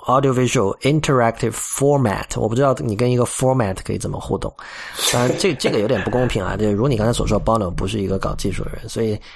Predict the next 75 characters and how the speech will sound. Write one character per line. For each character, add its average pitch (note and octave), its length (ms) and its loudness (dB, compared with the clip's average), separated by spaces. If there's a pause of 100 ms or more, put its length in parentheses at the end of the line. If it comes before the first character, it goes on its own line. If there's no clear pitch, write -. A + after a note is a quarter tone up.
(360)
但 D3+ 180 2 (160)
基 - 120 0
本 C#3+ 100 4
上 A#2 180 2
就 A#2+ 120 2
是 A2 120 2 (220)
他 - 180 2
的 B2 120 2
意 B2 80 2
思 A2 160 0
就 G2+ 60 2
是 G2 40 0
说 G#2 100 2
这 G#2+ 140 0
个 G#2 80 2
东 G2+ 180 -2
西 G2 160 -2
会 - 400 -2 (320)
显 G2 200 -2
得 G#2 80 2
比 C3 60 4
较 B2+ 120 4
新， E3 420 4
显 C3 120 2
得 G2 80 0
比 G#2+ 40 0
较 A2 180 0
潮， G2+ 460 2
但 B2 160 2
是 A2 220 2 (420)
我 C3 80 2
想 C3 200 4
不 A#2+ 80 0
出 E3+ 100 4
这 E3 80 4
个 D3 60 4
东 C#3+ 80 2
西 D3+ 40 4
能 A2+ 220 4
怎 C#3+ 100 2
么 F2 120 -4
互 F#2+ 180 0
动。 F#2 180 -2
我 G#2+ 80 2
现 C#3 80 6
在 G3 60 6
能 D3 180 4
想 G2+ 220 2
到 A2+ 160 6
的 G#2 80 2
就 A2 160 4
是 G#2 160 2
像 G2 420 0
以 G2 120 -4
前 G#2 240 -2
那 A2+ 100 2
个 G#2 100 2
Radiohead B2 600 2
出 - 140 -2
过 G#2+ 100 2
一 G#2 40 0
张 G2+ 140 2
专 G#2 220 2
辑， F#2+ 240 -2
里 F#2+ 100 0
面 F#2+ 160 0
是 B2 160 0
好 G2 140 2
像 A#2 100 2
有 G#2 140 2
一 G2 80 2
个 A#2+ 80 4
分 F3+ 220 0
轨 B2 240 2
的， - 180 -6